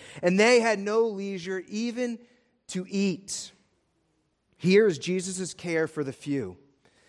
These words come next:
In fact, it's Jesus' care for his ministers. There are four, there are three important practices that Jesus calls his disciples, and by implication, all who labor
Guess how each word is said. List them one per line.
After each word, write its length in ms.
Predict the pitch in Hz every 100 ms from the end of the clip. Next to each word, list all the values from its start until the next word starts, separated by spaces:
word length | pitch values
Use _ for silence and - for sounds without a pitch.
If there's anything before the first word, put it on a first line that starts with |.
| _ _ _
In 140 | 196 170
fact, 300 | 196 202 170
it's 140 | 123
Jesus' 500 | 113 196 185 180 175
care 440 | - 180 170 139 - - _
for 160 | -
his 120 | 151 123
ministers. 960 | 143 151 147 107 95 - - - - _ _ _ _ _ _ _ 1017 _ _ _ _ _ _ _ _ _ _ -
There 100 | 208
are 20 |
four, 380 | 208 233 269 233
there 180 | 208
are 60 | 190
three 320 | 170 226 277
important 840 | 233 196 - 233 196 196 180 - -
practices 720 | 214 208 214 180 175 156 143 - -
that 120 | 185
Jesus 460 | 139 214 214 220
calls 600 | - - 202 202 190 156 - -
his 200 | 214 226
disciples, 720 | 220 202 214 196 196 165 151
and 160 | 190 202
by 180 | 214 233
implication, 600 | 226 214 214 220 208 170 - -
all 360 | 202 240 269
who 160 | 240 233
labor 460 | 214 220 208 185